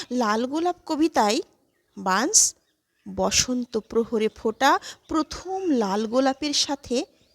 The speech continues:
তার প্রিয়তমার তুলনা করেছেন। এই তুলনা কি শুধু ক্ষণকালের? আমাদের প্রেমানুভূতিও কি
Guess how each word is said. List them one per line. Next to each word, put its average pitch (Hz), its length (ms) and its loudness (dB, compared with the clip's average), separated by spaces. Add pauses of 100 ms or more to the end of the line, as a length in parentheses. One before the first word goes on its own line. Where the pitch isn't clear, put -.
(320)
তার 190 100 0 (200)
প্রিয়তমার 254 600 -2 (120)
তুলনা 185 320 -2
করেছেন। 196 560 -4 (1300)
এই 294 260 2
তুলনা 359 340 2
কি 381 320 2 (420)
শুধু - 300 -4
ক্ষণকালের? 254 840 -2 (1120)
আমাদের 214 420 0 (300)
প্রেমানুভূতিও 247 920 2
কি 381 320 4